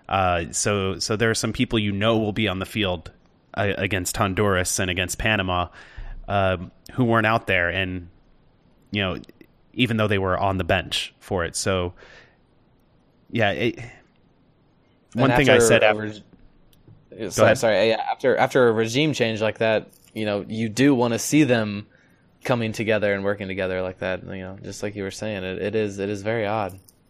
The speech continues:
Speaker 1: Right. I, I understand where he was, what he was doing, especially on, you know, semi short rest, um,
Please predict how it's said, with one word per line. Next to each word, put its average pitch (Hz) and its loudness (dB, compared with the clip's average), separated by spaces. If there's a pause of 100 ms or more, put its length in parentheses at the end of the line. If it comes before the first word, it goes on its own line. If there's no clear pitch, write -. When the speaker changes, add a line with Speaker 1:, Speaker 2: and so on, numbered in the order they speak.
(520)
Speaker 1:
Right. 107 2
I, 127 4 (380)
I 147 2
understand 180 0
where 139 2
he 127 2
was, 110 -4 (180)
what 120 2
he 117 2
was 104 0
doing, 107 0
especially 110 0
on, 98 -2 (260)
you 104 -8
know, 87 -6 (320)
semi 117 2
short 117 0
rest, 113 -2 (520)
um, 95 2